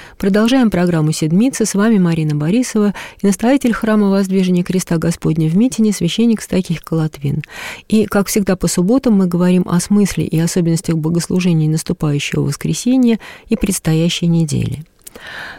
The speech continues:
Э, церковный календарь у нас по-прежнему напоминает нам о святых, о святынях. В частности,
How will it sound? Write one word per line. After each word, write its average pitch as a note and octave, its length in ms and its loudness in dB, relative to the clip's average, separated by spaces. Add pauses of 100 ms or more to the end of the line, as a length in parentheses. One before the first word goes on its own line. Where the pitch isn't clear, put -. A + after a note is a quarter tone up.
(320)
Э, F3 240 2 (540)
церковный D4 460 2
календарь C4+ 680 2
у A3+ 80 0
нас B3 520 0
по-прежнему A3+ 540 2
напоминает G3 680 2
нам E3+ 220 2
о F3 100 -2
святых, G3 540 0
о F3+ 60 0
святынях. G#3+ 720 0 (320)
В - 100 -10
частности, F3+ 680 0